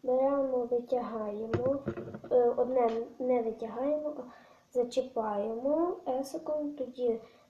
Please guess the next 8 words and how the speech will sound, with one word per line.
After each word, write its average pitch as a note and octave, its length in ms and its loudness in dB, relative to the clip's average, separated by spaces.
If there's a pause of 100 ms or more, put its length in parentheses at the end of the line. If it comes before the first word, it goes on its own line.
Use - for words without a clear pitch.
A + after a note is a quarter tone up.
(1080)
витягаємо B3+ 1000 4
і - 80 -4
другу C#4 340 -2
частину C#4 760 2
зачіпаємо G3+ 1000 -6 (3000)
есиком - 720 -8 (1040)
і D4+ 140 -2
витягаємо. A#3+ 760 -6